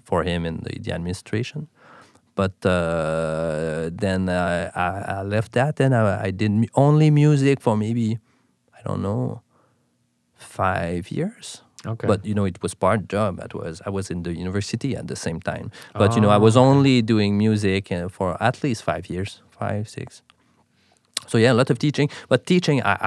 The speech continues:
Speaker 1: I loved it so much. Uh, I don't know, uh, um,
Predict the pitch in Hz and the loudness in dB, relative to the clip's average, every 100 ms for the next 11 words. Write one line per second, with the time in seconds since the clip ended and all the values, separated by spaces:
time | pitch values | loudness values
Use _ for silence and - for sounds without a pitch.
0 | 101 95 107 101 90 - 110 104 104 110 | 2 2 2 0 -2 0 2 4 2 0
1 | - - - - _ - 98 92 80 78 | -6 -12 -20 -20 _ -4 -2 0 -2 -2
2 | 80 82 82 85 82 85 98 - - 87 | -4 -4 -6 -8 -10 -12 -12 -14 -16 -16
3 | - 107 113 113 113 107 107 - _ _ | -6 0 2 4 4 4 2 -2 _ _
4 | _ 82 82 92 82 85 - - - | _ -6 -4 -4 -6 -8 -12 -14 -18